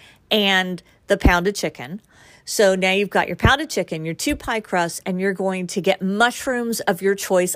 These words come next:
I like a lot of mushrooms, and I like 'em big. So I got the kind of button ones that you slice up, because then I can decide how big I want them. So I got those, and then you're gonna, one more place, you're gonna go over and you're gonna get a can of cream of mushroom soup.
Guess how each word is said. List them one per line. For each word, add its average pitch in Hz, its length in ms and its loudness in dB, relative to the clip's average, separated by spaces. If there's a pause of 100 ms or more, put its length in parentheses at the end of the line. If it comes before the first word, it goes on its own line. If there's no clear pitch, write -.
I 214 100 2
like 208 240 2
a 180 60 -4
lot 170 340 0
of 240 80 4
mushrooms, 233 720 -2
and 185 140 -6
I 185 80 -2
like 180 260 -2
'em 170 140 -4
big. 185 480 2 (340)
So 202 300 2
I 226 180 4
got 226 460 2
the 190 340 2
kind 202 220 -2
of 165 120 -2
button 214 340 2
ones 208 420 -2
that - 160 0
you 185 100 -6
slice 190 540 -2
up, 190 240 2
because 175 340 -2
then 190 160 0
I 180 200 0
can 185 280 -4
decide 165 460 -2
how 165 120 -2
big 160 220 -2
I 160 100 4
want 143 320 -6
them. - 200 -12 (500)
So - 160 -4
I 190 40 0
got 190 280 2
those, 190 600 2
and 196 140 0
then 247 140 0
you're 277 80 -2
gonna, 196 380 0 (100)
one 220 380 2
more 320 160 2
place, 202 420 0
you're 208 80 2
gonna 214 160 0
go 214 160 2
over 208 180 0
and 202 80 -2
you're 196 120 -4
gonna 175 180 -4
get 180 300 -4
a 160 80 -2
can 226 720 -2
of - 240 -6
cream 208 320 -4
of 202 120 -4
mushroom 196 480 -4
soup. 165 440 -4